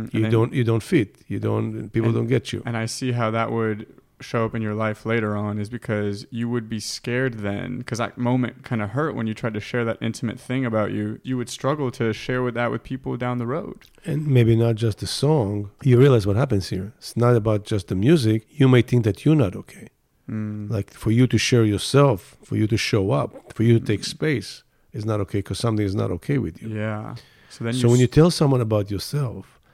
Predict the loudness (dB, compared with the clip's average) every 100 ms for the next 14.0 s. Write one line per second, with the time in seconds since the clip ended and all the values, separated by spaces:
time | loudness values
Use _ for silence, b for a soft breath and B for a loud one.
0 | b b b b -2 2 4 4 4 6
1 | 4 4 2 2 2 2 2 0 2 0
2 | 2 2 2 0 -2 0 0 2 2 2
3 | -2 -2 -2 0 -2 0 2 2 0 -4
4 | -2 2 4 4 4 2 2 0 0 4
5 | 6 6 2 0 -2 0 0 0 -6 -2
6 | 2 2 2 2 0 -2 -2 -4 -6 -10
7 | -16 _ -4 -2 0 2 2 0 -2 -2
8 | -4 -4 -4 -4 -2 0 0 0 -2 2
9 | 4 2 0 0 -2 2 2 2 0 b
10 | b _ -2 0 0 2 4 8 8 8
11 | b b b b b -4 -2 0 2 4
12 | 4 2 0 -4 -2 2 4 4 2 2
13 | 2 0 0 -2 -2 -4 -2 -2 -4